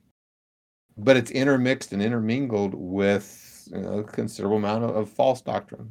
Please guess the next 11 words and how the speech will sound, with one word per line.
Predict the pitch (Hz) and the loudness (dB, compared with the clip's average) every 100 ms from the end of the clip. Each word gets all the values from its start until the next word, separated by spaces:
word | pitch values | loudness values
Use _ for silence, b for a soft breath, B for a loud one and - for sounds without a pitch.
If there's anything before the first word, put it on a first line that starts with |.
| - | -12
uh, | - | -10
which | - 85 | -8 -8
sort | - 87 85 | -2 0 0
of, | 80 | -2
you | |
know, | 69 - | -8 -8
taints | - 123 117 | -4 -2 -4
the | - | -2
whole | 113 123 | 2 2
thing. | - - - _ b b b b b b b b - | 0 -4 -8 _ b b b b b b b b -8
Now, | 104 107 104 101 - | 2 4 6 4 0